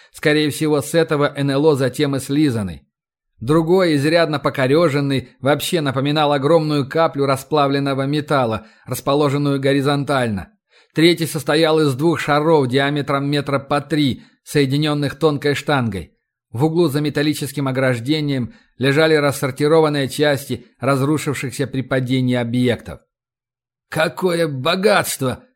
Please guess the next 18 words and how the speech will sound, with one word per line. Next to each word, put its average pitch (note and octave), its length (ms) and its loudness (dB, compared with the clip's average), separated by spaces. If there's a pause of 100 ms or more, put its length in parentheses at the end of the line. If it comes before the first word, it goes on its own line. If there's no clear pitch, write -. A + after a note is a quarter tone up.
(180)
восхитился C#3+ 600 -2
Решетников. B2+ 680 -2 (380)
«Жаль, D#3+ 400 0
не D#3+ 120 0
на E3+ 100 0
ходу, D#3 540 0 (180)
а B2 120 -4
то G3 220 0
сейчас F3 540 0
бы...» E3 320 -2 (400)
«Увы!» — D3 760 2 (300)
строго D3+ 460 2
прервал C#3+ 520 2
его C#3+ 220 2
фантазии C3+ 560 0
Штеллер. B2 480 -2 (340)
«Это C#3 320 0
невозможно. C3+ 840 0